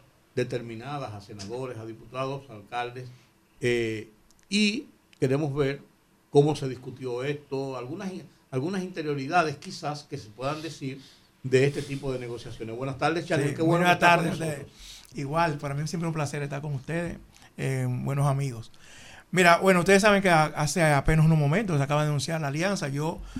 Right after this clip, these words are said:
Speaker 2: por razones de que tenía este compromiso previamente, no pude asistir a la actividad. Sí tengo algunos detalles que ustedes también conocen. Eh, es una alianza, como ustedes han dicho, que se ha denominado, eh, una primera, eh, una primera versión de alianza,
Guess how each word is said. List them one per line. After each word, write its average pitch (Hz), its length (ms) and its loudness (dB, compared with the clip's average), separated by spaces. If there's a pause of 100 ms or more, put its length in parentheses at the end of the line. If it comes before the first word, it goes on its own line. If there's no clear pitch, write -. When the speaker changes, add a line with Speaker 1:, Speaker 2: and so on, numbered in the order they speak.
(180)
Speaker 2:
por 151 140 -2
razones 165 340 2
de 165 40 0
que 160 80 0
tenía 156 120 0
este 160 120 0
compromiso 156 460 0
previamente, 156 520 0
no 143 220 0
pude 160 180 0
asistir 156 280 -4
a - 20 -6
la 156 80 -2
actividad. 170 440 0 (460)
Sí 165 220 0
tengo 180 280 0
algunos 170 320 4
detalles 190 420 0
que 156 60 -6
ustedes 160 340 0
también 151 420 -2
conocen. 190 540 0
Eh, 131 420 0 (580)
es 156 180 2
una 170 200 6
alianza, 165 260 4
como 156 80 0
ustedes 156 180 0
han 151 60 0
dicho, 156 340 -2 (140)
que 156 180 0
se 160 180 0
ha 165 180 8
denominado, 165 640 0 (360)
eh, 165 120 0
una 180 300 2
primera, 170 600 2
eh, 143 440 0
una 170 260 0
primera 160 480 0
versión 190 680 4
de 147 80 -2
alianza, 175 440 -2